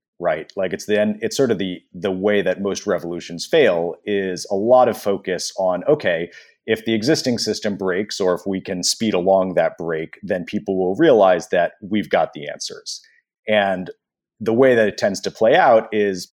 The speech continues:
oftentimes it's actually not that hard to tear down a system. And it is remarkably hard to organize people towards building something better. The, the things that tend to fill those sense-making gaps, you know, you've, I've, I've listened to you before talking about the different attractors, right? You end up with,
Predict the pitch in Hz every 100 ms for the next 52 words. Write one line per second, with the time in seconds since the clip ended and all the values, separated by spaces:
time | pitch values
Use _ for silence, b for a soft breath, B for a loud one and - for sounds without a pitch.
0 | _ 127 120 98 113 107 104 - 110 117
1 | - 107 104 101 87 - - 123 127 104
2 | - 95 85 78 73 71 80 71 - 78
3 | 85 B B B 117 117 107 151 98 113
4 | 120 147 214 220 - 95 90 87 85 87
5 | 110 107 117 107 95 90 98 87 90 92
6 | 82 85 87 85 80 76 _ 71 69 -
7 | - - _ _ - 92 90 85 82 -
8 | 95 - 123 113 101 - - 113 95 -
9 | - 110 104 87 92 - - 113 - 101
10 | 82 82 80 80 76 78 - B B B
11 | B 95 87 95 80 _ 92 87 76 95
12 | 87 92 - 87 87 87 82 107 92 98
13 | 90 95 90 87 87 85 87 85 - 82
14 | 80 85 80 - 85 82 90 95 90 85
15 | 87 87 87 82